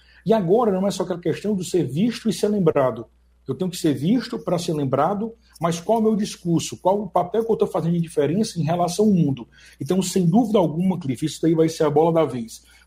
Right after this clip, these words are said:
Você tem um comércio, não adianta mais faturar por faturar. Como é que está tratando os seus colaboradores? Qual o projeto social que você tem?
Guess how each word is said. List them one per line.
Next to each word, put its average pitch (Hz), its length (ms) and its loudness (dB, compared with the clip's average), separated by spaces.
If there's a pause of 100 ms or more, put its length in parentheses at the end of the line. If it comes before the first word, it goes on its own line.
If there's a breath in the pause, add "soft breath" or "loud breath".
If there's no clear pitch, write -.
Você 135 220 0
tem - 120 -4
um 202 100 0
comércio, 160 520 -2
não 156 140 0
adianta 156 340 -2
mais 147 220 -6
faturar 147 400 2
por 143 100 -12
faturar. 139 500 -2 (300 soft breath)
Como 135 180 -4
é 175 60 0
que 170 80 -6
está 160 160 2
tratando 160 420 0
os 147 80 -4
seus 147 160 -6
colaboradores? 143 880 0
Qual 143 180 0
o 143 40 -6
projeto 156 480 0
social 151 400 0
que 151 120 -12
você 147 240 -2
tem? 135 380 -4